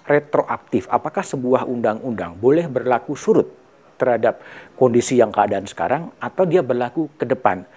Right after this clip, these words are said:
Boleh jadi itu akan menjadi sebuah perdebatan menarik di Mahkamah Konstitusi,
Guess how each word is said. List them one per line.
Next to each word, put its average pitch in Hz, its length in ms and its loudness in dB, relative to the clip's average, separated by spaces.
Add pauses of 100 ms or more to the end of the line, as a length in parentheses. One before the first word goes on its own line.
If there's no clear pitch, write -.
(240)
Boleh 180 240 6
jadi 190 240 2
itu 180 400 -4
akan 127 320 0
menjadi 110 240 -4
sebuah 104 160 -4
perdebatan 104 560 -2
menarik 101 400 -6
di 107 160 -8
Mahkamah 98 400 -10
Konstitusi, 107 640 -6